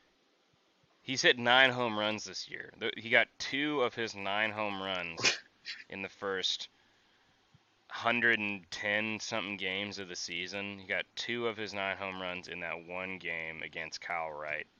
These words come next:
Speaker 2: Mm.
Speaker 1: Um, Kyle looked bad. He looked
Speaker 2: Yeah.
Speaker 1: rattled.
Speaker 2: Yeah.
Speaker 1: Um,
Speaker 2: You, you could tell the wheels fell off pretty, pretty quickly in that one. That was, that was also a tough game 'cause I, uh,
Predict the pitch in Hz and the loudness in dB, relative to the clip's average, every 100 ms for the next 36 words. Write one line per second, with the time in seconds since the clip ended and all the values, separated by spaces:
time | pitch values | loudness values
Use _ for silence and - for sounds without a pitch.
0 | _ _ - - _ _ - 107 87 85 | _ _ -20 -20 _ _ -12 -6 -4 -4
1 | 80 78 76 76 _ _ _ _ _ _ | -4 -6 -10 -14 _ _ _ _ _ _
2 | _ _ _ - 127 147 110 87 - _ | _ _ _ 8 12 12 10 4 -4 _
3 | _ _ _ - 92 87 78 76 - - | _ _ _ -2 2 4 4 0 -8 -4
4 | 113 110 - 85 87 80 76 - - - | 0 0 -2 -2 0 2 0 -6 -12 -14
5 | 87 - 82 85 95 92 85 78 76 73 | -12 -6 -6 -4 -4 -2 -4 -6 -10 -16
6 | - _ _ - 139 151 143 143 135 139 | -20 _ _ 6 8 10 10 8 8 6
7 | 113 110 110 107 - 107 104 104 - 107 | 6 4 4 2 0 0 0 -2 -4 -6
8 | 104 104 - 113 101 110 101 - 104 98 | -4 -6 -6 -6 -4 -2 -4 -2 -6 -2
9 | 95 85 95 98 98 _ _ _ _ _ | -2 -2 -4 -4 -8 _ _ _ _ _
10 | _ _ _ _ - 131 135 147 147 156 | _ _ _ _ 8 8 8 8 8 10
11 | 160 160 127 - 123 - 117 110 113 117 | 6 0 -2 -2 -2 -2 -6 -4 -6 -2
12 | 117 110 107 104 101 | 2 4 2 0 -2